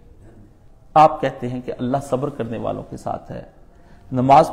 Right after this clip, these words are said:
पढ़ने वालों के साथ है, फलां काम करने वालों के साथ है, जबकि हकीकत में ये वो चीज़ है जो अभी तक उम्मत मुसलमा के अंदर पैदा नहीं हो रही, वो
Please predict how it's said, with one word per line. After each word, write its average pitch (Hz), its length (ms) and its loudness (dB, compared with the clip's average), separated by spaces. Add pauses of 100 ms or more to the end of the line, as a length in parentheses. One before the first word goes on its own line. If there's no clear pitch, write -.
पढ़ने 143 220 -2
वालों 113 240 -2
के 113 160 -10
साथ - 340 -6
है, 123 200 -12 (520)
फलां 151 260 8
काम 127 260 0
करने 113 300 -10
वालों 110 240 -6
के - 160 -12
साथ - 320 -12
है, - 60 -16 (680)
जबकि 147 400 -2
हकीकत 127 640 -4
में 165 160 -2
ये 147 380 0 (180)
वो 185 180 0
चीज़ 131 320 -6
है 120 360 -4 (340)
जो - 220 -4
अभी 170 220 2
तक 202 340 -2
उम्मत 143 320 -2
मुसलमा 131 460 -2
के 127 160 -8
अंदर 117 180 -6
पैदा 113 300 -4
नहीं 123 160 -6
हो 113 160 -6
रही, 123 220 -2 (360)
वो 151 180 6